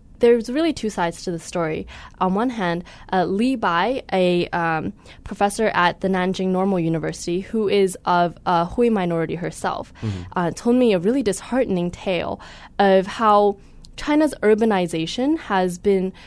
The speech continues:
Speaker 1: very disruptive to the carrying on of the Hui minority historical traditions,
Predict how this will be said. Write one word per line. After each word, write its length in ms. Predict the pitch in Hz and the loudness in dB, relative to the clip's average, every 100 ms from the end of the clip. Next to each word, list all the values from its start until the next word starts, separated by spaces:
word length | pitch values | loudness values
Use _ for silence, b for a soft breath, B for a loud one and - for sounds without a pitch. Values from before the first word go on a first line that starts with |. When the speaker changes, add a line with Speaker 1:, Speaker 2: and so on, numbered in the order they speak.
| B | B
Speaker 1:
very 220 | 214 247 254 | 0 0 2
disruptive 720 | 214 - 190 185 175 160 156 | -2 -2 -4 -4 -2 -2 -4
to 480 | - - 180 170 165 B B - | -8 -2 0 0 -2 B B -6
the 360 | - 185 170 - - | 0 0 0 -4 -12
carrying 500 | - 226 233 240 208 | -4 2 4 4 0
on 360 | - 185 190 175 | 0 0 0 0
of 380 | 165 165 160 156 | 0 0 -2 -2
the 220 | 170 160 | -2 -2
Hui 240 | 165 208 | -2 0
minority 680 | 208 180 170 165 165 165 160 B B - - - | 2 2 0 0 -2 -2 -4 B B -20 -20 -12
historical 560 | 196 180 202 190 185 170 | -10 -4 0 0 0 -4
traditions, 680 | 180 170 254 170 104 - | -2 -4 -4 -6 -10 -14